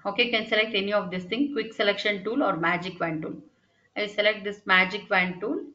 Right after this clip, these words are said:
I will select this wall. See now what happened? All the walls are selected.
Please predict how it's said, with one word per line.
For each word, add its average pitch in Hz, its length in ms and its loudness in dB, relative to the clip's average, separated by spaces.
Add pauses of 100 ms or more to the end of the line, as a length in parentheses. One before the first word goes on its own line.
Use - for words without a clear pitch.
(520)
I 202 100 -6
will 196 60 -8
select 233 400 -6
this 202 220 -12
wall. 156 300 -6 (520)
See 180 260 -10
now 196 220 -4
what 196 240 2
happened? 196 600 -4 (680)
All 196 560 2
the 196 140 -2
walls 180 340 -2
are 180 160 0
selected. - 680 -8